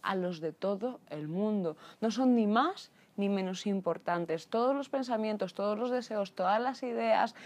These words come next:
de todos los seres humanos con los que convivimos en el día a día son igual de importantes. Y esto lo tienes que entender para que puedas empezar a ser un poco más asertivo, para que empatices más con los demás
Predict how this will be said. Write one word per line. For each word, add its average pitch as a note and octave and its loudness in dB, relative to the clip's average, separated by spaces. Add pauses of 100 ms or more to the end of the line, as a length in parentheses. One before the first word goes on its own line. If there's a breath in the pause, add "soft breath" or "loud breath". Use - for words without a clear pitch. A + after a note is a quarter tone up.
(160 loud breath)
de G#3 4
todos F#3+ 4
los A#3+ 4
seres A3 0
humanos A3 0
con G#3 -4
los G#3 -2
que G3+ -8
convivimos F#3 -4
en G3 -6
el G3 -4
día F3 -2
a E3 -4
día A3 2 (240 loud breath)
son A3+ 2
igual G3 6
de F#3+ -2
importantes. E3 -2
Y F3+ 0
esto G3 -2
lo A#3+ 0
tienes A3+ 0
que A3 2
entender G#3 6 (400 loud breath)
para F#3+ 8
que F3+ 2
puedas E3 4
empezar G3+ 0
a G3+ 4
ser G3+ 0
un G#3 2
poco G3 -2
más G3+ -2
asertivo, G3+ 0
para F3 0
que - -2
empatices G#3 0
más G#3+ 0
con G3 -2
los G3+ 0
demás G3+ 2